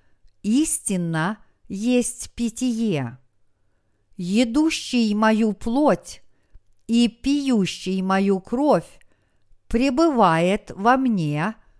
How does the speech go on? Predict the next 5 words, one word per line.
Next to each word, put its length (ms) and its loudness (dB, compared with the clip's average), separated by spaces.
и 60 -4
я 680 4
в 140 -4
нем. 580 2
Иоанна, 960 4